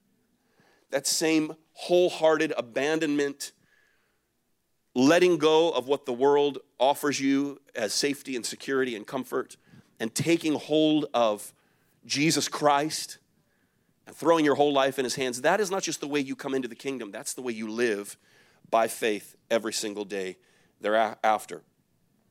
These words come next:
And so when you grab a hold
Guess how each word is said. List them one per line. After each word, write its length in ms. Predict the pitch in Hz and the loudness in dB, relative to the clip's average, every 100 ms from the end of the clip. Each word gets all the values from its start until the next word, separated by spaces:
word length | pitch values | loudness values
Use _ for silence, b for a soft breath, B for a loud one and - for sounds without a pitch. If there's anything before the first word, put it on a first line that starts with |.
| _ _ - | _ _ -12
And 120 | 113 | -6
so 380 | - 160 127 117 b b b b b | 0 2 2 0 b b b b b
when 300 | 120 160 214 | 0 4 4
you 140 | 202 175 | 2 -2
grab 380 | 143 170 175 | 2 6 6
a 60 | 156 | 4
hold 600 | - 170 175 135 113 - | 2 4 4 4 -2 -8